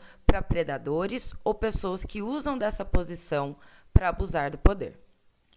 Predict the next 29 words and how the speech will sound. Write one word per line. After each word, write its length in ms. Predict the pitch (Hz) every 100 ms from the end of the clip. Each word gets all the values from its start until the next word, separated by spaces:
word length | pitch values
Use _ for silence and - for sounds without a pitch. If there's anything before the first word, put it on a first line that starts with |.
| _ - - -
A 80 | 185
crise 560 | 190 208 277 240 156 143
se 140 | 208
intensificou 800 | 208 208 214 - - 196 220 214
no 100 | 220
último 380 | 220 220 214 208
dia 180 | 196 202
cinco 380 | - 285 294
de 160 | 285 302
julho, 420 | 135 123 67 - - - - - -
quando 260 | 220 220 196
dois 380 | 233 220 233
dos 180 | 190 170
ministros 540 | 190 180 180 170 170 160
mais 300 | 165 254 294
importantes 640 | 285 220 196 175 165 -
do 100 | -
governo, 640 | 147 131 135 175 180 131 113 - - -
Sajid 560 | - 160 160 196 - -
Javid, 460 | 165 147 143 170 - -
ministro 360 | 175 165 147 147
da 120 | 151
Saúde, 560 | 143 160 143 117 - - - -
e 80 | -
Rishi 360 | 165 208 - -
Sunak, 600 | - 165 170 214 - -
ministro 320 | 170 165 151 156
das 180 | 147
Finanças, 640 | - 170 139 139 - 185